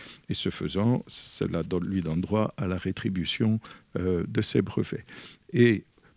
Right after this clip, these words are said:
il reste en Belgique ju-, jusque, je crois, fin dix-huit cent quatre-vingt-sept, avant de partir à Paris. Donc, le,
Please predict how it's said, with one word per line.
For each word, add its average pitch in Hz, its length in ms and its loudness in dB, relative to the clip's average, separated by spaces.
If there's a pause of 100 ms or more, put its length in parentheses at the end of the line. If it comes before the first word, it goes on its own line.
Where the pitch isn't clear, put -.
(120)
il 117 180 2
reste - 320 4
en 113 80 6
Belgique 104 380 2
ju-, - 220 -10
jusque, 101 400 -4 (420)
je - 100 -6
crois, 95 220 -4
fin 95 220 0
dix-huit 92 260 0
cent 92 220 0
quatre-vingt-sept, 85 680 2
avant 95 260 -2
de 98 60 2
partir - 440 -4
à - 40 -4
Paris. 165 440 -2 (580)
Donc, - 180 -6
le, - 60 -4